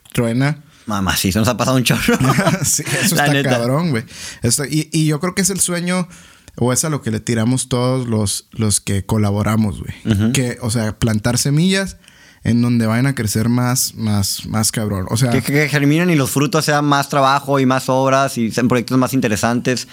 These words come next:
Speaker 2: Sí, güey, tal cual, güey. O sea, ahorita es lo que, ahorita yo me siento muy feliz en la posición en la que estoy porque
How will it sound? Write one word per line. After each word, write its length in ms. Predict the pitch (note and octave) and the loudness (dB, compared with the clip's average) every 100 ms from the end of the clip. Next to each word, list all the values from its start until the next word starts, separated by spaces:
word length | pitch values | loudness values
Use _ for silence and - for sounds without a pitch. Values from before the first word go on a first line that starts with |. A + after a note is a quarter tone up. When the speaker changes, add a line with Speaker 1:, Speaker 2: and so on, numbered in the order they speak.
| - | -10
Speaker 2:
Sí, 160 | - A#2 | -2 0
güey, 180 | D#3+ | 2
tal 220 | C#3+ A2 G2+ | 0 -2 -2
cual, 180 | G2 | -2
güey. 180 | C#3+ C#3+ | 0 2
O 120 | A#2 | 0
sea, 100 | B2+ | 0
ahorita 280 | G#2+ C3 D3 | 0 0 0
es 60 | G3+ | -2
lo 120 | A3+ | 0
que, 180 | D#3 C3 - - - - - | 0 -2 -6 -20 -20 -10 -2
ahorita 240 | F3 G#3 | 0 2
yo 80 | A3+ | 0
me 60 | |
siento 160 | G3 G3+ | 2 2
muy 100 | G#3+ | 2
feliz 500 | G#3 G3+ B3 - - _ _ _ _ _ _ _ _ _ _ | 2 2 0 -2 -10 _ _ _ _ _ _ _ _ _ _
en 100 | D3 | 0
la 140 | C#3 | 0
posición 320 | - A#2+ A2+ D3+ | 0 -2 0 2
en 40 | |
la 100 | E3+ | 2
que 100 | D#3 | 0
estoy 380 | G2+ C#3+ E3 F#3 - _ _ _ _ _ | -2 0 0 -2 -10 _ _ _ _ _
porque 520 | - C3 B2 A#2+ A#2 | -2 0 0 -2 -2